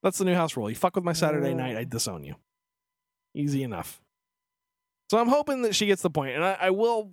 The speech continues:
Speaker 1: like to see her. And I told her before, I said, "We're gonna make some fucking cuts, too. We're only gonna have Starbucks once a week. We're not gonna eat out as much."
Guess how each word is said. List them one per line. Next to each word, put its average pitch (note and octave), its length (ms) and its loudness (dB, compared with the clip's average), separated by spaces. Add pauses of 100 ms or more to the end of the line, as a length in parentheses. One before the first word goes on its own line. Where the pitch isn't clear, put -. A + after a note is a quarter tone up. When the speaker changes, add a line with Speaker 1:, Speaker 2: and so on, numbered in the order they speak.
(200)
Speaker 1:
like E3 220 2
to D#3+ 100 -4
see D#3 220 0
her. D3+ 140 2
And A3+ 120 -6
I C#4+ 120 0
told B3+ 200 2
her A#3 40 2
before, G#3+ 180 0
I F3 40 0
said, D3 160 -2
"We're D#3+ 120 0
gonna G#3 160 0
make G3 160 0
some F3 140 -8
fucking E3+ 260 -2
cuts, C#3+ 260 -2
too. A#2 200 -4
We're A#2+ 180 -6
only B2+ 140 -4
gonna C#3 160 -4
have C#3+ 100 -4
Starbucks A#2 400 -6
once A2 220 -6
a B2+ 40 -2
week. G2 400 -8 (1000)
We're B2+ 80 -2
not A#2 140 -4
gonna C#3 140 -4
eat C3 180 -4
out G2+ 180 -4
as G2+ 100 -8
much." F#2 460 -10